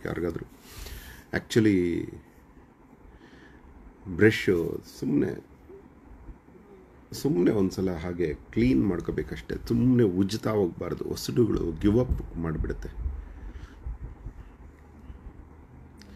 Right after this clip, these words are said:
ಅದೇನೇ ಇರ್ಲಿ, ಆಗ ಕಲಿತ ಶ್ಲೋಕಗಳು ಅವರ ತಲೆಯ ಮೇಲೆ ಕೂತ್ಕೊಂಡ್ಬಿಟ್ವು.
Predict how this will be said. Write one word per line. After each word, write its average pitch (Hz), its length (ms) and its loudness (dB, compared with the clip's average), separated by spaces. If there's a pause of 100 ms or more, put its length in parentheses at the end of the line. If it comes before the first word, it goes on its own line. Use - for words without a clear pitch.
(420)
ಅದೇನೇ 127 380 10
ಇರ್ಲಿ, 92 340 2 (220)
ಆಗ 120 340 6
ಕಲಿತ 107 400 2
ಶ್ಲೋಕಗಳು 92 800 0
ಅವರ 82 240 0
ತಲೆಯ 82 360 -2
ಮೇಲೆ 95 300 -4
ಕೂತ್ಕೊಂಡ್ಬಿಟ್ವು. 87 640 -6